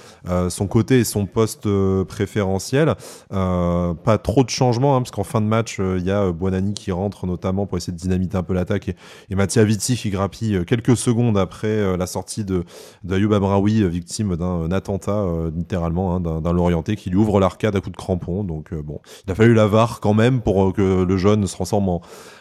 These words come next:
en rouge direct, euh, mais, euh, bon, hein, c'est à, à l'image du reste de la performance arbitrale de la, de l'après-midi, j'ai envie de vous dire. Euh, tout ça pour vous dire, euh, une deuxième mi-temps plus, euh, de meilleure qualité, hein, de meilleure facture de, de la part de l'O G C Nice, qui a vraiment acculé,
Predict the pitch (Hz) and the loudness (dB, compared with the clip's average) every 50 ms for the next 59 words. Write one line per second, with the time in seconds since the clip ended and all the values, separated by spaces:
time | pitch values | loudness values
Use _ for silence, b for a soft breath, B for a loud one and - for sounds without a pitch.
0 | B B 104 110 107 120 135 123 107 113 127 120 120 139 - - - - 127 113 | B B 0 2 4 4 4 4 4 4 4 4 4 4 2 0 -4 -4 -2 -2
1 | 110 107 98 104 107 101 98 98 95 92 92 87 80 85 98 104 85 80 85 - | 0 -2 0 0 0 0 0 0 0 0 -2 -4 -4 -6 -6 -6 -6 -8 -8 -8
2 | - 90 87 85 87 92 87 90 98 98 98 95 101 107 104 90 92 92 98 110 | -8 -6 -4 -2 -2 -2 -2 -4 -4 -4 -2 -2 0 0 0 0 -2 -2 -2 -2
3 | 101 98 98 95 90 - 92 - - 101 98 95 98 - 104 87 85 90 92 - | -2 -2 -2 -2 -2 -4 -6 -6 -4 -4 -4 -4 -4 -4 -4 -4 -4 -4 -8 -6
4 | - - 98 98 90 92 87 87 87 85 87 - b b b 98 107 107 107 95 | -4 -2 -2 0 0 0 0 0 -2 -2 -4 -8 b b b 0 2 2 2 0
5 | - - 107 104 101 110 113 110 107 107 104 104 92 101 107 110 131 160 170 B | 0 -2 -2 0 0 0 0 0 2 2 0 0 -2 -2 -2 0 0 0 0 B
6 | B B B B B B B 107 107 107 104 104 101 101 101 - - - - 175 | B B B B B B B -2 2 2 4 4 2 2 0 0 2 4 4 4
7 | 156 151 143 131 127 127 127 147 165 151 151 - 123 113 113 110 107 104 101 104 | 4 4 4 4 4 2 2 2 2 2 2 0 0 2 2 2 2 2 2 2
8 | 110 120 123 113 127 123 117 131 123 123 127 117 - 135 127 120 - - - - | 2 2 2 4 4 4 4 4 2 2 0 0 0 0 0 0 -2 -6 -4 -2
9 | 139 139 135 131 123 110 104 104 104 101 98 95 95 92 90 87 90 90 90 90 | 0 2 4 4 6 6 6 4 4 4 4 4 2 2 0 0 -2 -4 -6 -8
10 | - 90 90 87 - - 87 87 87 92 104 107 107 113 117 - - 123 120 131 | -10 -14 -16 -16 -14 -12 -12 -8 -4 -2 0 2 2 2 2 2 0 0 0 0
11 | 120 175 190 175 165 156 135 120 113 113 123 123 - - 123 - - - 139 156 | 2 2 4 4 4 4 4 4 4 4 2 2 0 -2 -4 -4 -4 -4 -4 -4
12 | - - - 117 110 107 104 98 107 104 104 - 104 104 107 107 104 98 90 - | -4 -4 -2 -2 0 0 2 2 2 2 2 2 2 0 2 2 2 2 0 0
13 | 110 120 127 - - 98 90 101 107 107 101 95 - - - 113 113 123 | -2 -4 -2 -2 -2 -2 0 0 2 2 0 0 0 -2 -2 0 2 2